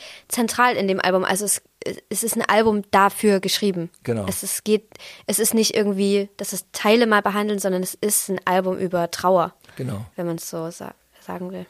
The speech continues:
Speaker 2: Deswegen geht's auch relativ wütend, schmerzvoll los.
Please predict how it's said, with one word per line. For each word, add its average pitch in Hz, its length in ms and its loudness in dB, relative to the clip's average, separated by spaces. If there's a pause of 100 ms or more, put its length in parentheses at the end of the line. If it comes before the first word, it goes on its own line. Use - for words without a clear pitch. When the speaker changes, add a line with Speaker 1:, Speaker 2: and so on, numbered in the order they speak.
Speaker 2:
Deswegen 110 240 -2
geht's 127 200 2
auch 113 180 -4
relativ 120 560 -2 (520)
wütend, 127 760 -8
schmerzvoll 123 600 -2
los. 123 580 -4